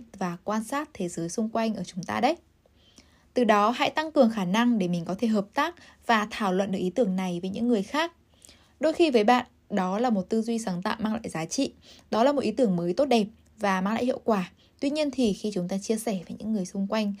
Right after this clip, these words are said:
không phải ai cũng hiểu được điều đó. Vì vậy,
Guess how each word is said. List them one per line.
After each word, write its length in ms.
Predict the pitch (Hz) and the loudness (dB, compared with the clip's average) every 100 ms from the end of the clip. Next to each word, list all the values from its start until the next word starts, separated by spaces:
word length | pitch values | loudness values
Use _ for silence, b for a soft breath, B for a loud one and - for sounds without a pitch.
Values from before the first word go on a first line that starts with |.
| B B | B B
không 160 | 254 | -2
phải 200 | 240 190 - | -2 -6 -4
ai 300 | 208 240 240 | 0 0 -2
cũng 120 | - 240 | -2 0
hiểu 160 | 233 | 2
được 180 | 180 185 | 0 -4
điều 160 | 180 175 | -4 -4
đó. 340 | 170 175 262 - b b b b | -4 -6 -8 -12 b b b b
Vì 120 | 254 | 4
vậy, 180 | 247 - | 4 4